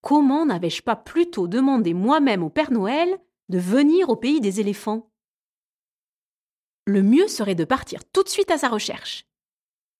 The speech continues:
Si je lui parle, il ne refusera pas de venir. » Sa décision prise, Babar se dépêche de prévenir Céleste,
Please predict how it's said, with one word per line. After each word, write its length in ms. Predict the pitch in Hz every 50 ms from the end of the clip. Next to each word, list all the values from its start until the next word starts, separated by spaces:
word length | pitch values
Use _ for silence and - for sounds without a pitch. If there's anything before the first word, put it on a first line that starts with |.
| _ _
Si 160 | - - 196
je 140 | 170 175 285
lui 180 | 349 359 277 226
parle, 460 | - 220 196 214 247 269 285 294 302 - _ _ _ _
il 140 | - 208 190
ne 80 | 170 151
refusera 560 | 147 - 349 349 - - 349 - - 294 285
pas 120 | 285 269
de 80 | 233 240
venir. » 480 | 220 208 196 185 156 - 196 - _ _ _ _ _ _ _ _ _ _ _ _ _ _ _ _ _ _ _ _ _ _ _ _ _ _ _
Sa 160 | - - 165
décision 460 | 175 247 302 302 330 285 269 285 269
prise, 480 | 254 - - 294 311 330 339 330 349 349 - _ _ _ _
Babar 340 | 185 214 226 208 240 240 -
se 120 | - 165
dépêche 420 | 156 180 294 349 - 381 339 294
de 60 | 233 247
prévenir 420 | - - - 233 196 196 180 -
Céleste, 640 | - - 269 247 233 226 294 302 - - - 370